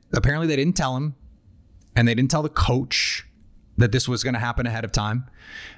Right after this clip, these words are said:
Uh, presumably he was on the conference call when they literally drafted him, but they didn't realize that the Packers were high enough on him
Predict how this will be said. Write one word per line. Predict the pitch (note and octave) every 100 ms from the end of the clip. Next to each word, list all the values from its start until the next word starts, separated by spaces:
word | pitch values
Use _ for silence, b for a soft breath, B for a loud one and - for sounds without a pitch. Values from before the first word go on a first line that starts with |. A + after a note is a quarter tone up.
| -
Uh, | A2+ A2
presumably | - B2+ B2 A2+
he | A#2+
was | A#2+ A2+
on | A#2+
the | G#2+
conference | - C#3 C3 A2+
call | C#3 A#2+
when | A#2
they | A2+
literally | G#2+ A2 B2 A#2 G#2
drafted | G2+ B2 - G2+
him, | G2 F#2+ B B -
but | A#2+
they | C3+
didn't | C#3 C3+
realize | C3 B2+ B2 A#2+
that | A#2+ A2+
the |
Packers | A#2 A#2+ A#2 A2+
were | A2
high | G2+ A#2+ B2
enough | A#2 G#2+
on | A#2 A2+
him | A2 G#2+ A2